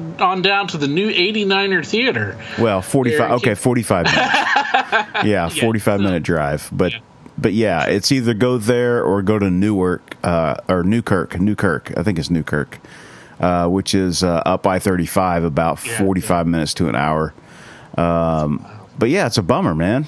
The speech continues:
Speaker 2: Like, everything we
Speaker 1: It is.
Speaker 2: watch has to be on Netflix or, um, actually, my, my wife and, and daughter went to go see the, uh, Mario Brother movie, uh, a couple of days ago.
Speaker 1: <laughs>
Speaker 2: But
Speaker 1: I've heard good things. I heard,
Speaker 2: Yeah.
Speaker 1: like,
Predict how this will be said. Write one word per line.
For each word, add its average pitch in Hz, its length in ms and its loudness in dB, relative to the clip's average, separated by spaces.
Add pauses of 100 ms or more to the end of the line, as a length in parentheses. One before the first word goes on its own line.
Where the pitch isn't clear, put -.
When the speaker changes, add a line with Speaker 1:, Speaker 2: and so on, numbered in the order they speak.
(200)
Speaker 2:
Like, 95 240 0
everything 147 460 0
we 143 100 2
Speaker 1:
It - 20 0
is. 131 60 0
Speaker 2:
watch 131 260 0
has 110 200 0
to 110 60 0
be 110 400 0
on 101 220 2
Netflix 98 720 0
or, 80 240 0 (580)
um, 82 480 0 (360)
actually, 120 340 0
my, 92 400 0
my 98 120 2
wife 101 380 0
and, 87 300 0
and 87 160 0
daughter 92 260 0
went 85 200 -2
to 92 80 0
go 85 160 0
see 87 240 -2
the, 78 300 -2
uh, 76 60 -2
Mario 80 360 0
Brother 73 440 -2
movie, 76 420 -2 (180)
uh, 69 220 -2
a 64 40 -8
couple 76 260 -4
of 71 60 0
days 71 160 -4
ago. 69 340 -4
Speaker 1:
<laughs> - 60 -20
Speaker 2:
But - 200 -4 (460)
Speaker 1:
I've 196 160 -2
heard 233 240 -2
good 214 200 -4
things. 180 280 -6
I 165 80 -2
heard, 180 400 -2
Speaker 2:
Yeah. 247 280 2
Speaker 1:
like, 196 80 -4